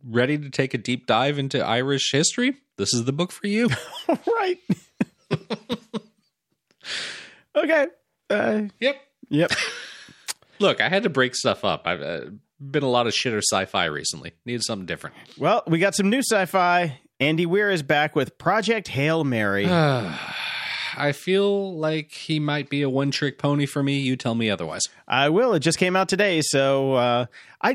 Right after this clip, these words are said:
Speaker 2: I mean, his last book was pretty good. So
Speaker 1: It's all right.
Speaker 2: Hmm?
Speaker 1: It was all right.
Speaker 2: It was all right.
Speaker 1: Uh, it was all right.
Speaker 2: I mean, The Martian was, it was a tough one to, to top there. Look, it was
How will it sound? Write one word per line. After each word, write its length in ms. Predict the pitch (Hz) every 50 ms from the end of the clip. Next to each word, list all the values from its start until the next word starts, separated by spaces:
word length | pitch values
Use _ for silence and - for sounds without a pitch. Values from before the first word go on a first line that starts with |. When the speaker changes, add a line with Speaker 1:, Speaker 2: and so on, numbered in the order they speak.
| 202 170
Speaker 2:
I 100 | 226 277
mean, 200 | 262 - 294 285
his 160 | 247 285 277
last 300 | 269 262 330 381 - -
book 160 | - 254 -
was 100 | 160 131
pretty 240 | - - 135 120 104
good. 400 | 98 120 107 90 104 143 226 226 - _ _ _ _ _ _ _ _ _ _ _ _ _ -
So 200 | - - 175 165
Speaker 1:
It's 80 | 170 175
all 160 | 175 190 220
right. 300 | 226 - - - - - _ _ _ -
Speaker 2:
Hmm? 220 | 156 180 262 320 302 - _ _ _ _ _ _ _ _ _ _ _ _ _
Speaker 1:
It 140 | 202 196 202
was 120 | 196 131
all 140 | 107 87 82
right. 240 | 78 - - - -
Speaker 2:
It 40 | 349
was 120 | 339 370
all 160 | 381 381 392
right. 340 | 403 392 294 147 - - -
Speaker 1:
Uh, 100 | - - 139 139 151 160 160 160 160 156 139
it 60 | 147
was 120 | 147 -
all 140 | - - - -
right. 220 | - - - -
Speaker 2:
I 80 | - 220
mean, 140 | 247 262 233
The 60 | 220
Martian 440 | 220 220 240 247 247 - 196 156 147
was, 280 | 139 143 135 123 135 -
it 80 | 151
was 160 | 160 156 139 135
a 60 | 127
tough 260 | - - 151 117 -
one 140 | 117 107 95
to, 120 | 98 92 - _ _ _ -
to 240 | 110 92 85 82 - _ -
top 300 | - 101 82 78 - _
there. 300 | - 80 - - 110 - _
Look, 220 | - 180 190 151 - -
it 140 | 180 180
was 140 | - 175 165